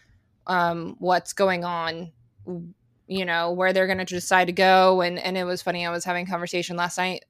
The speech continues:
you know, kind of throwing it around, just kind of like me and you would on this podcast with, with someone I know of. And it, it's funny because this is something,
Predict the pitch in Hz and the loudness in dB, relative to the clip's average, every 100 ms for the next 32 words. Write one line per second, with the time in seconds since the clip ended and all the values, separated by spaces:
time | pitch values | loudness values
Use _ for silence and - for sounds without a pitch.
0 | - 180 165 165 - 175 175 165 _ _ | -10 -6 -4 -6 -6 -6 -4 -8 _ _
1 | _ _ _ _ _ _ - 269 254 247 | _ _ _ _ _ _ 4 8 8 8
2 | 226 214 220 220 202 - 208 196 185 175 | 8 8 8 8 2 4 4 4 0 0
3 | - 190 208 202 202 190 190 180 180 - | -2 -2 2 2 2 4 2 2 -4 2
4 | 196 196 180 170 - 175 - - 160 180 | 4 4 0 0 -2 -10 -10 -10 -4 -4
5 | 160 _ - 190 180 175 175 175 175 175 | -4 _ -10 -6 -4 -4 -4 -6 -6 -8
6 | 175 175 185 175 - 185 - - - 196 | -10 -6 -4 -2 -2 -4 -4 -12 -4 0
7 | 196 185 180 170 - 170 170 165 - _ | 0 -2 -6 -8 -4 -2 -2 -6 -12 _
8 | _ _ _ _ _ _ _ _ _ _ | _ _ _ _ _ _ _ _ _ _
9 | - 185 214 220 - - 196 - 220 240 | -14 -2 0 0 0 -2 0 4 4 4
10 | 233 240 240 247 | 0 0 0 -4